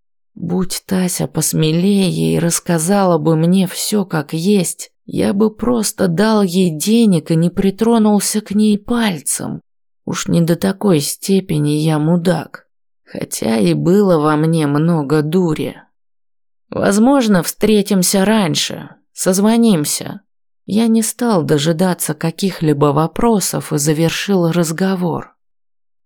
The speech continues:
В жизни всё относительно. И теперь того человека, что свёл нас с Тасей и заставил её испытать, я уверен, немало мук,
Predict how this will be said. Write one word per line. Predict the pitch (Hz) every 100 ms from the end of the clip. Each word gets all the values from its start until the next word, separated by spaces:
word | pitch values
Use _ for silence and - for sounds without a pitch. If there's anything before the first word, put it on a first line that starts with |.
| _ -
В | 170 160
жизни | 175 247 214 160 147
всё | - - 202
относительно. | 175 170 170 170 233 226 208 151 139 139 - - _ _ _ -
И | 185
теперь | 185 180 220 233 220 175
того | - 147 165 196
человека, | - 160 165 175 220 202 160
что | - -
свёл | 160 - 180 202 170
нас | 165 185 175
с | - -
Тасей | 220 220 180 - 156 147
и |
заставил | 147 180 - - 220 170 160
её | 160 170 170 208 185
испытать, | 160 - 170 - - 190 - - -
я | - 143 170 156
уверен, | 151 160 180 160 143 139 - -
немало | - 170 185 202 196 156 147
мук, | 143 208 180 - -